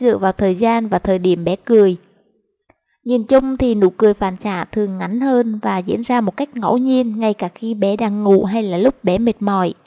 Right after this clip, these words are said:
Trong khi đó thì một nụ cười thực sự là diễn ra khi bé muốn phản ứng lại một thứ gì đó, chẳng hạn như khi bé nhìn mẹ hoặc là nghe giọng nói của ai đó trong nhà. Bạn cũng sẽ cảm thấy cảm xúc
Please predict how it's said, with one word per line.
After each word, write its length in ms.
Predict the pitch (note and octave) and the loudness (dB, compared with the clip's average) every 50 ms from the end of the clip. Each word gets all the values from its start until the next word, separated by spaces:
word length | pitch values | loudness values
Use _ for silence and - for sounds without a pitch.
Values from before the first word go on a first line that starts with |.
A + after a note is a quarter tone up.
| _ _ _ _ _ _ _ _ _ _ _ _ _ _ _ _ _ - | _ _ _ _ _ _ _ _ _ _ _ _ _ _ _ _ _ 0
Trong 140 | C#4 C4+ | 0 0
khi 160 | C4 - C#4+ C4+ | 2 2 0 2
đó 260 | A#3+ G3 F3+ G3 A#3 | 2 2 2 2 2
thì 200 | - C#4 B3+ A#3 | 2 2 2 2
một 200 | G#3+ G#3 G3 G3 | 2 2 2 2
nụ 120 | G3+ G3+ | 2 0
cười 220 | G3 - A3+ G#3 G#3 | 2 4 4 4 4
thực 220 | - G#3 - - | 2 -2 -6 -4
sự 220 | - A3+ G#3 F3+ | -2 0 0 0
là 140 | - G#3+ G3+ | 0 0 -2
diễn 280 | G3 F#3 F3 - A3 A#3+ - | -2 -2 -4 -4 -6 -6 -4
ra 240 | - B3+ B3+ B3+ | -4 -2 -2 -2
khi 200 | A#3+ - - A#3 | -2 -4 -4 -2
bé 240 | G3+ F#3+ F#3+ F#3 G3 | 0 0 0 0 0
muốn 180 | G#3+ G3+ G3 G#3+ | 0 0 -2 -2
phản 180 | - C4+ A#3+ - | -2 -4 -4 -4
ứng 180 | - G3 G3+ A#3+ | -6 -6 -4 -2
lại 160 | C4 C4 A#3 | -2 -2 -2
một 180 | G3+ G3 F#3+ - | -2 -2 -2 -2
thứ 140 | - F#3+ G#3 | -2 -4 -4
gì 140 | - B3+ A#3+ | -4 -4 -2
đó, 320 | G3+ F#3+ F#3 F3+ F#3+ A#3 C4+ - - - - - - _ _ | 0 2 2 2 2 0 -2 -6 -14 -20 -20 -20 -20 _ _
chẳng 160 | - B3+ A#3+ | -4 -2 -2
hạn 340 | A3 A3+ A#3 G#3+ A3 A3 A#3+ | -2 -2 -2 -2 -2 -4 -2
như 200 | B3 C4 C4 C4 | -2 0 0 -2
khi 180 | B3 - B3+ A#3+ | -2 -2 -2 -2
bé 240 | G#3 F#3+ F#3 G3 A3+ | 0 0 0 0 0
nhìn 300 | B3 B3 A#3 A3 G#3 G#3+ | 2 2 2 2 0 0
mẹ 260 | G#3 G3+ F#3 - G3+ | -2 -2 -2 -4 -4
hoặc 320 | F#3+ G#3+ A#3+ G#3+ - - | -2 -2 -2 -2 -2 -4
là 140 | G#3 G3 F#3+ | -6 -6 -6
nghe 180 | F#3 G3 G3 G3 | -4 -4 -4 -2
giọng 260 | G3 F#3+ E3+ F3 F3+ | -2 -2 -4 -4 -4
nói 200 | E3+ E3+ F#3 A3+ | -4 -4 -4 -2
của 140 | - - - | -2 -2 -2
ai 160 | A3+ A3 G#3 | -2 -2 -4
đó 160 | G3 E3 E3+ - | -2 -4 -2 -2
trong 140 | - A3+ A3 | -2 -2 0
nhà. 380 | A3 G#3+ G#3+ G3+ G3 G3 F#3+ F3 _ _ _ _ _ - - - - | 0 -2 -2 -2 -2 -4 -6 -8 _ _ _ _ _ -20 -20 -6 -2
Bạn 240 | A#3+ B3+ A#3 A3 G3+ | 0 0 0 0 0
cũng 160 | - A3 A#3 | -2 -2 -2
sẽ 220 | - A#3+ G#3+ G#3 | -2 -2 -4 -4
cảm 300 | G#3+ - - G3+ F#3 F3+ F3 - _ - - _ - | -4 -4 -6 -6 -6 -8 -12 -18 _ -20 -20 _ -6
thấy 160 | - G3 G3 G#3 | -4 -2 -2 -2
cảm 240 | - C#4 A#3 G3 | -2 -2 -2 -2
xúc 200 | G3+ - D4 D4+ | -2 -2 -2 -2